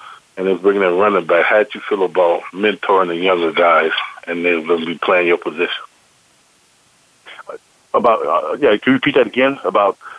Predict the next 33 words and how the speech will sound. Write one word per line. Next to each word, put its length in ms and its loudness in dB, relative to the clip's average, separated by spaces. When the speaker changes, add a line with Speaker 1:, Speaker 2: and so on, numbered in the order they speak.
Speaker 1:
how, 200 2
how 140 2
did 160 4
you 80 2
feel 320 4
when, 240 -2
you 140 -2
know, 120 2
how 140 2
they, 140 2
the 100 -10
co-, 200 -16
coaching 380 -2
staff 260 2
changes, 360 0
when 200 -2
Erickson 440 0
came 340 0
in 160 2
and 100 0
they 100 -2
brought 280 2
in, 260 -2
you 80 -6
know, 160 0
guys 400 2
like, 240 0
say, 140 2
running 320 0
Speaker 2:
Right, 260 2
Speaker 1:
backs, 40 -12
Speaker 2:
right. 240 0
Speaker 1:
receivers? 280 0